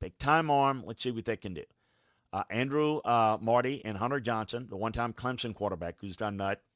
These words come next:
provide other options in the quarterback room. They never have really good receivers. This is the one that's really lean.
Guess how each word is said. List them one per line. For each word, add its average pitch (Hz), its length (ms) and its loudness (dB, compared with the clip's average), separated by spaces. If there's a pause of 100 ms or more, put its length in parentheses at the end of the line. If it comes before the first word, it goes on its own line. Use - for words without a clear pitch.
provide 110 440 2 (1300)
other 143 260 6
options 127 400 4
in 117 80 -6
the 113 60 -6
quarterback 110 480 0
room. 101 320 -6 (880)
They 104 100 -4
never 143 260 4
have 151 180 4
really 143 260 2
good 135 180 2
receivers. 107 500 -2
This 120 200 0
is 127 100 -6
the 123 80 -2
one 120 200 0
that's 110 200 -4
really 120 960 0 (180)
lean. 101 460 -6